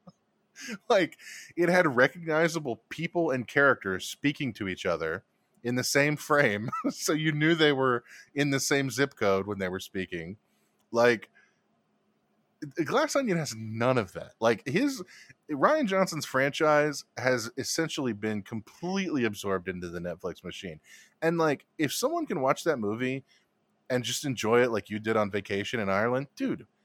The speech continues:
that's great, man. I, like, oh, genuinely, I'm glad that you had an enjoyable experience watching a silly movie in Ireland at a movie theater. Me, it makes, like, watching this at home at Netflix, it makes me wanna lose my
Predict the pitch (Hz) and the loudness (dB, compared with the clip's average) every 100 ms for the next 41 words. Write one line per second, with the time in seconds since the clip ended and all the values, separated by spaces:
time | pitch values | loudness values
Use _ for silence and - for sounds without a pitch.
0 | _ _ - 320 320 - 277 247 127 131 | _ _ -4 -2 -2 2 2 2 0 0
1 | 160 151 _ - 196 185 180 165 143 - | 0 -6 _ -6 0 2 4 2 0 0
2 | 220 202 127 95 80 - 151 160 127 123 | 0 2 0 -2 -6 -2 0 0 2 4
3 | 135 147 135 123 127 123 110 101 113 117 | 6 6 4 2 4 4 0 0 2 4
4 | 113 107 - 98 98 98 92 - _ _ | 2 -2 -4 -2 0 -2 -6 -12 _ _
5 | _ _ _ 104 120 113 117 110 101 - | _ _ _ 4 4 4 0 0 -2 -2
6 | 120 120 107 101 98 101 98 - _ _ | 0 0 0 -2 0 -2 -4 -10 _ _
7 | 110 120 110 107 104 104 104 98 92 87 | -2 2 4 4 2 0 -2 -2 -4 -6
8 | - 78 90 - _ _ - 127 175 226 | -10 -10 -12 -18 _ _ -8 -2 0 0
9 | 240 208 - _ _ 170 180 170 185 - | -2 -4 -16 _ _ 2 4 2 2 0
10 | - 127 123 104 113 123 170 - 175 156 | -4 4 4 4 -2 0 0 0 -4 -4
11 | 147 117 123 127 107 107 113 123 123 - | -4 0 2 2 0 0 0 0 -2 -4
12 | - 123 117 123 127 139 123 110 104 98 | -4 -2 0 -2 -4 -4 -2 -2 -2 -2
13 | 104 101 - 92 87 | -2 -4 -6 -8 -8